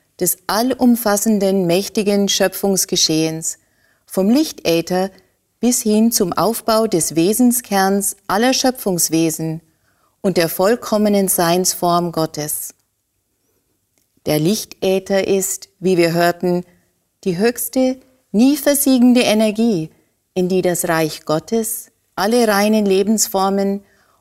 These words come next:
und alle göttlichen Wesen eingebettet sind. Auch die feinerstofflichen Bereiche,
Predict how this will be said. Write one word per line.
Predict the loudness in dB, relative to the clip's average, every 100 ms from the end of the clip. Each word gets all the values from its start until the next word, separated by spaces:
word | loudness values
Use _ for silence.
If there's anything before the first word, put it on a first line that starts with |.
| -2
und | -2 0
alle | 0 0
göttlichen | 0 0 2 2 4 2
Wesen | 2 2 0 0
eingebettet | 2 2 0 -2 -4 -4 -8 -6
sind. | -6 -2 -4 -6 _ _ _ _ _ _ _ -6
Auch | -6 -2
die | -4
feinerstofflichen | -2 0 2 2 0 -2 -4 -4 -4 -4 -4
Bereiche, | -2 0 -2 -4 -6 -8